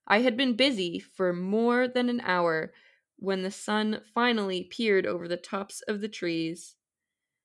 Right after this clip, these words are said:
and began to burn the dew from the grass. I had found a flat rock and was using it as a makeshift anvil to hammer a spare horseshoe into a different shape. Above the fire,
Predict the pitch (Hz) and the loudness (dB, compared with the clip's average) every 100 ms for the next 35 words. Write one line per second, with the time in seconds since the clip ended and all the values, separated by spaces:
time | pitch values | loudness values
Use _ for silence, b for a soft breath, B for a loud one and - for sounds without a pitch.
0 | _ - 190 190 190 196 202 208 214 - | _ -6 -2 0 2 4 4 2 0 -4
1 | 190 185 - 202 190 185 180 185 202 - | -6 -6 0 2 2 -2 -4 -6 -10 -2
2 | 196 180 180 175 170 - 175 165 165 151 | -2 2 2 4 0 -4 -8 -4 -2 -4
3 | 151 190 - - _ _ _ _ _ _ | -6 -10 -16 -20 _ _ _ _ _ _
4 | _ _ - 202 226 208 277 311 330 311 | _ _ -8 0 0 2 4 4 4 0
5 | 233 - 247 320 392 208 226 170 - - | -4 -4 0 2 0 0 0 2 -2 -8
6 | _ - 202 208 226 220 285 220 190 165 | _ -6 -2 2 2 2 0 2 0 0
7 | 165 - _ - 196 196 208 262 - - | -4 -10 _ -6 -2 0 2 0 0 0
8 | 262 - - 220 214 185 160 160 - B | 0 -2 -4 -2 0 2 2 0 -4 B
9 | B - 214 - 240 277 269 208 - - | B -14 -8 0 2 2 2 0 -4 0
10 | 240 277 - 247 240 - 170 160 - b | 0 0 0 0 0 -2 -2 -2 -8 b
11 | b b - 220 214 226 190 - 240 254 | b b -2 0 0 0 0 0 -2 -2
12 | 254 - 175 - - _ _ _ _ _ | -4 -4 -6 -6 -10 _ _ _ _ _
13 | _ _ _ _ _ _ _ _ _ 214 | _ _ _ _ _ _ _ _ _ -2
14 | 214 269 349 381 349 - 226 220 214 214 | 2 2 0 -2 -4 0 2 2 2 -2